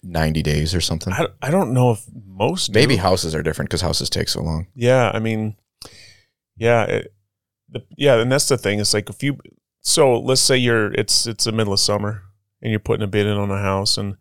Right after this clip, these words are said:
Speaker 2: you're like, "We might get it started by fall,"
Speaker 1: Sure.
Speaker 2: you know? But, like, this is where I think we might get going, especially in the Midwest where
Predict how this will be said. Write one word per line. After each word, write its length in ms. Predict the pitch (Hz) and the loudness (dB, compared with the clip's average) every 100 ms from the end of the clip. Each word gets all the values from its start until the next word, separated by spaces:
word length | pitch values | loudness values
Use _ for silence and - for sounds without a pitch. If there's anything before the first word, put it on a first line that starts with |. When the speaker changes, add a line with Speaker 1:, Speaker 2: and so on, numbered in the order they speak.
| _ _ _ _ _ - | _ _ _ _ _ -4
Speaker 2:
you're 120 | 107 | 0
like, 180 | 98 - | 0 0
"We 80 | 101 | -2
might 260 | 92 95 | 0 -2
get 140 | 113 113 | -2 -2
it 40 | |
started 400 | 117 - 120 131 | -2 2 2 2
by 140 | 127 123 | 2 0
fall," 380 | - 127 127 139 | 2 2 4 2
Speaker 1:
Sure. 420 | 156 - 80 82 | 0 0 0 0
Speaker 2:
you 80 | 113 | 2
know? 380 | 113 117 127 127 | 4 4 2 -2
But, 140 | 107 | 0
like, 240 | 101 101 - | 2 0 -2
this 200 | 110 107 | -2 0
is 80 | |
where 160 | 104 110 | 0 2
I 80 | 104 | 2
think 240 | 117 110 | 0 -2
we 60 | 110 | -2
might 200 | 107 107 | 0 -2
get 160 | 110 107 | -4 -2
going, 280 | 113 113 113 | 0 0 0
especially 460 | - 117 117 107 | 0 0 0 0
in 60 | 104 | 0
the 60 | |
Midwest 500 | 101 95 98 101 101 | -2 -2 0 0 0
where 260 | - 98 92 | -2 -2 -2